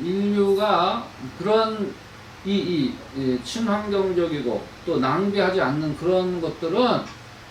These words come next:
어, 시대를 뛰어넘어서 있어야 된다. 왜냐하면 이 자원은 한정돼 있는데, 예, 우리가 자원을 너무 무분별하게 많이 쓰면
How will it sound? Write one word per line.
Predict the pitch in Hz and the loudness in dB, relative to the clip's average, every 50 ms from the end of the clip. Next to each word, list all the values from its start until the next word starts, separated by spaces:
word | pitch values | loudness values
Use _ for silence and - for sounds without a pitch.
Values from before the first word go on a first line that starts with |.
| - - - - - - | -20 -20 -20 -18 -10 -6
어, | 131 139 139 139 139 - | -2 0 2 2 2 0
시대를 | - - - 269 262 330 330 320 311 311 294 247 - | 0 -4 -4 -2 2 4 4 4 4 4 0 -2 -2
뛰어넘어서 | 302 311 302 277 269 247 233 226 214 208 - 196 | 0 2 2 4 4 2 2 0 0 2 2 2
있어야 | 156 - - 165 147 131 | 2 2 0 -2 -2 0
된다. | 127 117 110 107 107 - - - - - - - - - - - | 0 -2 -2 -6 -8 -8 -8 -10 -14 -16 -18 -18 -20 -20 -12 -6
왜냐하면 | 180 214 247 254 254 254 247 | 0 2 4 4 6 4 4
이 | 214 226 233 | 2 0 -4
자원은 | - - 160 165 180 190 196 196 202 196 190 180 156 127 - - - - | -2 0 4 4 6 6 6 4 2 2 0 0 -4 -6 -10 -14 -12 -6
한정돼 | 214 226 220 202 208 190 180 165 156 147 | -4 -2 0 2 2 2 2 2 2 2
있는데, | 135 131 123 117 117 117 143 143 - - - - - - - - - - - - - - - - - | 2 2 2 2 0 0 2 2 2 2 0 -4 -12 -18 -20 -20 -20 -20 -20 -20 -20 -20 -14 -8 -6
예, | 131 | -4
우리가 | 127 135 170 190 202 202 - | -2 0 2 2 2 2 0
자원을 | - - 143 147 151 156 165 165 151 | 0 0 2 2 2 2 0 0 -2
너무 | 139 131 139 147 131 | -2 -2 0 0 0
무분별하게 | 127 139 156 170 180 175 170 165 156 147 139 139 143 | 0 0 0 0 0 0 0 0 0 -2 -2 -2 -2
많이 | 127 107 113 120 120 | -2 -2 -2 -4 -4
쓰면 | - - 180 180 165 127 110 104 104 110 117 123 123 - - - | -6 -6 -6 -6 -4 -4 -6 -6 -6 -4 -4 -2 -2 -4 -4 -8